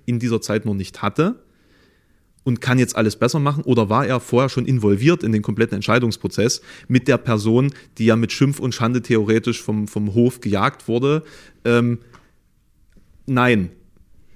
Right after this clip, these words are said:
Sie, sie haben zusammengearbeitet und sie haben sich gegenseitig immer für diese Zusammenarbeit gelobt.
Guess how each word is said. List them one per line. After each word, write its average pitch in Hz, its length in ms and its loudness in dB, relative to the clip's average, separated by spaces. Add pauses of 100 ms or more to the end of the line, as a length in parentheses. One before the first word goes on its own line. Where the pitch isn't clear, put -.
(140)
Sie, - 300 -4 (280)
sie - 160 0
haben 120 160 2
zusammengearbeitet 107 840 2
und 117 100 -2
sie 110 140 0
haben 120 100 0
sich 113 160 -4
gegenseitig 117 500 0
immer 123 200 0
für 117 120 -2
diese 110 220 0
Zusammenarbeit 110 580 -2
gelobt. 113 440 2